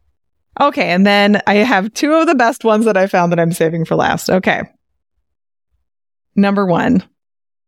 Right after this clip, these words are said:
keep a brag book for yourself. I thought this was so, so, so good. So smart. I can't even believe I never thought of this. This is so smart. So if you don't know what a brag book is, this is often something that, like, grandparents will have for their grandchildren. It's, like, a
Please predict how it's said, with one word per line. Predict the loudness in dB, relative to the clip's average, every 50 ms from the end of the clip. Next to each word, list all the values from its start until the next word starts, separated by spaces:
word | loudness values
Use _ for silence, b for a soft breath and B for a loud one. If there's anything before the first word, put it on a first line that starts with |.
| _ _
keep | -6 -2 -2 0 0 0
a | 0
brag | 0 0 0 0 0 -2 -2
book | -2 -4 -4 -4 -6
for | -6 -4 -2
yourself. | -2 -2 -2 -4 -4 -6 -6 -8 -10 -12 -14 -12 -6 -2
I | -2 0
thought | 0 -2 -2 -2
this | -2 -4 -4 -4
was | -4 -4 -4 -4
so, | -4 -4 -2 -2 0 0 2 2 2 2 2 0 0 -2 -4
so, | -6 -6 -2 0 0 2 2 2 2 0
so | -2 -2 -2 -2 0 0 0 0 0 0
good. | -2 -2 -2 -2 -2 -2 -2 -4 -4 -6 -6
So | -6 -4 -2 0 0 2 2 2 0 0
smart. | -2 -2 0 0 2 2 2 0 0 -4 -6 -8 -4 -4
I | -2 -2
can't | 0 0 0 2
even | 2 2
believe | 2 2 2 2 2
I | 2
never | 2 0 0 0
thought | 0 0 0 0 0
of | 0
this. | 0 0 -2 -2
This | -4 -2 -2
is | -4 -4
so | -4 -2 0 0 2 2 2 2 0 -2 -4
smart. | -10 -8 -2 0 0 2 2 2 0 -2 -6 -12 -18 _ _ _ _ _ _ _ -8
So | -4 -2
if | 0
you | 2 2
don't | 0 2
know | 2 2
what | 2 2
a | 2
brag | 0 0 0 0 0 0 0
book | -2 -2 -2 -2
is, | -2 -2 0 -2 -2 0
this | -2 -2 0 0
is | -2 0
often | 0 0 0 -2 -2 -2 0 0 2 2
something | 0 0 -2 -2 0 0 0 0
that, | 0 0 0
like, | -2 -2 -2
grandparents | -2 -2 0 0 0 0 0 0 0 0 0 0
will | 0 0
have | 0 2 2 0 0 0
for | -2 -2
their | -2 -2 -2
grandchildren. | -2 0 0 0 0 0 0 0 0 0 0 0
It's, | 0 -2 -2
like, | -2 -2 0
a | -2 -2 -2